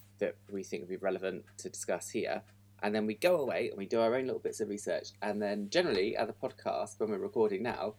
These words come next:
is a time where we share all the information. So I don't know what Jenny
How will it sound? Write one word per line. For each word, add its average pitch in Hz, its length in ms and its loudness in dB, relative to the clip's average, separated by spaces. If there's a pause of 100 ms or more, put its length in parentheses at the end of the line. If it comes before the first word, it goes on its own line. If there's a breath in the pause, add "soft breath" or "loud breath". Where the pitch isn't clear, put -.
(400)
is 107 100 0
a 107 80 2
time 117 260 4
where 117 100 2
we 120 140 4
share 226 360 6
all 170 100 8
the 160 80 2
information. 147 500 2
So - 220 0
I 135 160 4
don't 156 180 0
know 104 120 2
what 95 180 -2
Jenny 104 320 0